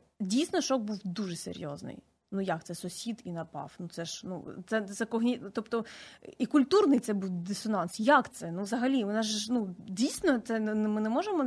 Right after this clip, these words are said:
е, це від-, ну, відмовляти цьому. Наші багато діячів класичних навчалися там і приїжджали сюди, їхні тут. Ну, тобто, це було, е, так, війна була вісім років, але ми всі, е, як кажуть, упорно закривали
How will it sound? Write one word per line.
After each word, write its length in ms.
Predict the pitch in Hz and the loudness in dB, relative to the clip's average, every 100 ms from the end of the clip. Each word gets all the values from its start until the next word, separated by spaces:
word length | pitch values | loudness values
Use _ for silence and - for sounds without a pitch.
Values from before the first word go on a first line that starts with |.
| - | 0
е, 380 | 208 214 208 202 | -2 0 -2 -4
це 140 | 214 202 | -4 -4
від-, 140 | 190 196 - | -4 -6 -4
ну, 300 | 214 175 175 | -4 -4 -4
відмовляти 500 | 196 226 214 190 185 | 0 0 2 -2 -4
цьому. 360 | 175 196 185 185 | -8 -4 -4 -2
Наші 240 | 220 - | -2 -2
багато 320 | 202 202 202 | -4 -4 -4
діячів 580 | 185 202 196 - 220 196 - - - - 180 | -6 -6 -6 -4 -6 -6 -12 -18 -16 -12 -2
класичних 560 | 226 220 226 220 - | 0 2 0 -2 -4
навчалися 500 | 226 - 214 214 214 | -2 2 2 2 -2
там 260 | 202 196 196 | 0 0 0
і 40 | |
приїжджали 480 | 202 202 196 196 190 | -2 -2 0 0 0
сюди, 260 | 185 185 190 | -4 -6 0
їхні 400 | 208 262 240 233 | 4 4 4 2
тут. 220 | 233 254 | 0 0
Ну, 60 | |
тобто, 220 | 269 - 311 | 0 2 2
це 160 | 339 | 2
було, 260 | 302 320 320 - - - - - - - | 2 2 2 -2 -14 -14 -20 -16 -10 0
е, 240 | 247 247 | 2 2
так, 300 | 233 277 254 | 4 2 2
війна 240 | 233 254 262 | 2 2 4
була 280 | 233 240 196 | 2 2 2
вісім 340 | 190 - 180 | -2 -4 -4
років, 380 | 170 165 170 - - - - | -4 -6 -10 -12 -20 -8 2
але 240 | 226 254 | 6 8
ми 220 | 262 277 214 - | 10 8 4 -6
всі, 580 | - - 285 302 320 320 | -8 -4 2 4 6 4
е, 380 | - - 214 220 | 0 -4 -2 0
як 140 | 220 | 0
кажуть, 360 | 233 214 208 - | 0 -2 -4 -2
упорно 500 | 233 - 294 320 294 | -2 6 8 10 10
закривали 800 | 247 - 226 220 233 254 233 196 | 6 4 2 6 6 8 4 2